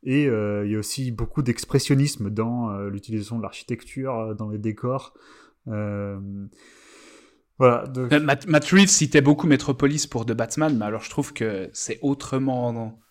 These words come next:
Speaker 2: autrement géré ici, l'influence de Metropolis dans, dans l'architecture de la ville de Dark City.
Speaker 1: Ouais, mais surtout, surtout que,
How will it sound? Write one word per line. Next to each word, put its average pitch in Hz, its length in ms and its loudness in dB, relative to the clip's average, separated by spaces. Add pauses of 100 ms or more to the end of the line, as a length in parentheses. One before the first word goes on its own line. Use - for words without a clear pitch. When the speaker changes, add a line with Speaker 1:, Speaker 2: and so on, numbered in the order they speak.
(140)
Speaker 2:
autrement 139 380 0
géré 127 440 -2
ici, 147 440 -4
l'influence 117 600 -4
de 120 60 -6
Metropolis 113 760 -8
dans, 107 260 -12
dans 107 80 -12
l'architecture 110 640 -8
de 113 80 -6
la 107 120 -8
ville 117 200 -10
de 110 80 -12
Dark 101 200 -14
City. 139 280 -14 (840)
Speaker 1:
Ouais, 240 260 4
mais 143 120 4
surtout, 175 400 -6
surtout 175 340 -10
que, 123 340 -6